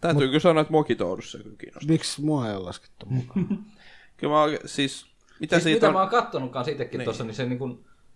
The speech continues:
Speaker 3: se on niin, niin Super Mario kuusikymmentäneljä tyylinen ja Sunshine tyylinen.
Speaker 2: Mm,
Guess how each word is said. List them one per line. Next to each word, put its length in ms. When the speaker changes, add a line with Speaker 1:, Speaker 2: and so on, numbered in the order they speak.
Speaker 3:
se 120
on 160
niin, 340
niin 260
Super 300
Mario 400
kuusikymmentäneljä 800
tyylinen 400
ja 60
Sunshine 460
tyylinen. 340
Speaker 2:
Mm, 60